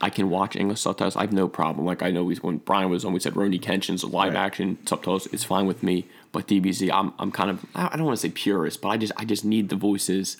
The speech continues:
Speaker 1: I'm just gonna be patient.
Speaker 2: Mm-hmm.
Speaker 1: I ma-, I made it this long, and
Speaker 2: Yeah.
Speaker 1: it, I know it continues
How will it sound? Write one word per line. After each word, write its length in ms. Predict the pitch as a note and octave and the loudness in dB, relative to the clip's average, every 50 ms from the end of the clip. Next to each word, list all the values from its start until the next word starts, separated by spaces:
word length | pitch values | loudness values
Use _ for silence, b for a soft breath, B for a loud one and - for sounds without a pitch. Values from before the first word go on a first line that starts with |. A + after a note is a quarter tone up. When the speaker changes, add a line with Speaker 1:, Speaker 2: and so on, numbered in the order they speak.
| - _ - | -14 _ -6
Speaker 1:
I'm 120 | - G#2+ G#2+ | -4 -4 -2
just 120 | G#2 - | -2 0
gonna 120 | - G2+ | 0 0
be 80 | G#2 A2 | 0 -2
patient. 540 | - - B2+ A#2+ A2+ - - A#2+ A#2 - - | -2 0 0 0 2 0 0 -2 -2 -4 -6
Speaker 2:
Mm-hmm. 200 | - A#2 A2+ D3 E3+ | -6 -4 -2 0 0
Speaker 1:
I 40 | G2+ | 0
ma-, 100 | G#2 - - | 0 0 0
I 40 | A2 | 0
made 180 | G#2 A2+ A2+ A#2 | 2 2 2 2
it 80 | A#2 | 0
this 220 | - A#2 A2 - - | 0 -2 -2 0 0
long, 280 | G2+ G2 F#2 F2+ G#2 B B B - | 0 0 0 0 -2 B B B -2
and 100 | - G#2+ | 0 0
Speaker 2:
Yeah. 60 | G#2+ | 0
Speaker 1:
it, 100 | - - - | 0 -2 -4
I 100 | - A2+ | -2 0
know 140 | A2+ A2+ G#2+ | 0 2 0
it 60 | A2 | 0
continues 500 | - F#2+ - - A#2+ G#2+ G#2+ G#2+ G2 - | -2 -6 -4 0 2 2 4 2 2 0